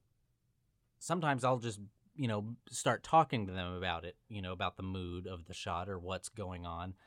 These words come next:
And I'll even ask sometime to look at the script to see, you know,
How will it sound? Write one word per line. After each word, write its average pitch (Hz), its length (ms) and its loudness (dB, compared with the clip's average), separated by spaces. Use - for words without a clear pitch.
And 101 240 -2
I'll 139 140 8
even 127 160 2
ask 113 240 2
sometime 104 420 -2
to 95 320 -2
look 117 220 2
at - 60 -4
the - 100 -10
script - 460 -4
to 101 140 0
see, 98 480 -2
you 113 140 0
know, 90 300 -2